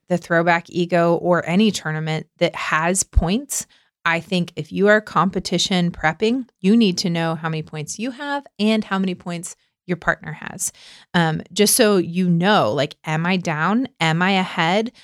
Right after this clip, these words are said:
What's the spread? Like, okay, I'm up by one point and there's thirty seconds left. I need to stall this out. Or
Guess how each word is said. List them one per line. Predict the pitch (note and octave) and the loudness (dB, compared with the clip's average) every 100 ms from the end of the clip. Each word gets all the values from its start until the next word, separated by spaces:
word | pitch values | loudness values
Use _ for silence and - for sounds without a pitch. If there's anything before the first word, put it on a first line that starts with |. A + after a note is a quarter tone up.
| _ _ | _ _
What's | F3+ F3+ - | 2 2 0
the | G3+ | 0
spread? | - - D#3 F3 G3 | 0 0 2 2 2
Like, | F#3 E3 E3 - _ _ _ _ | 0 0 -2 -18 _ _ _ _
okay, | E3 E3 F3+ F3 - | 0 2 2 2 2
I'm | F3 G3 G#3 | 0 0 2
up | F#3+ G3 | 0 2
by | G3+ F3+ | 0 2
one | F3 F#3 | 2 2
point | G3 G3 G#3 | 2 0 0
and | G3 | 0
there's | F3 F#3+ - | 0 0 0
thirty | G3 F#3+ | 0 0
seconds | G3 F#3 F3+ E3+ - | 0 -2 -2 -4 2
left. | F3 A3+ - - | 2 2 -6 -4
I | E3 F#3 | 0 2
need | G3+ F#3 | 2 0
to | - F#3+ F3 | 0 0 0
stall | - - E3 | -2 2 2
this | F#3 F#3 E3+ | 2 0 0
out. | D3 - - - _ | -2 -6 -18 -20 _
Or | G3 F#3+ F3+ F3 D#3+ | 4 6 6 4 0